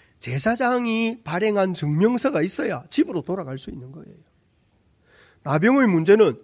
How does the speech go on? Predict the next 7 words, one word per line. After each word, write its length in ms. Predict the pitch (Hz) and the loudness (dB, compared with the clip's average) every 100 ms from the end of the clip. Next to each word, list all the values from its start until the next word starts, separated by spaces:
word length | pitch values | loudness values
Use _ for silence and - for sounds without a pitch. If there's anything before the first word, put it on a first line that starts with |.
| 202 | 0
육체의 400 | 330 - 349 220 | 0 4 4 6
병도 260 | 156 165 | 4 4
문제지만 640 | 190 135 139 147 143 123 117 _ _ _ _ | 2 0 -2 -2 -4 -6 -12 _ _ _ _
내면의 680 | 139 143 175 247 262 254 247 247 | -6 -2 0 0 4 4 4 0
버림받은 600 | 262 285 226 196 202 196 | 0 2 2 0 0 -4
상처도 480 | - 196 262 262 202 | -2 0 4 4 4
문제고, 600 | 139 131 156 170 - | 2 -2 0 0 -2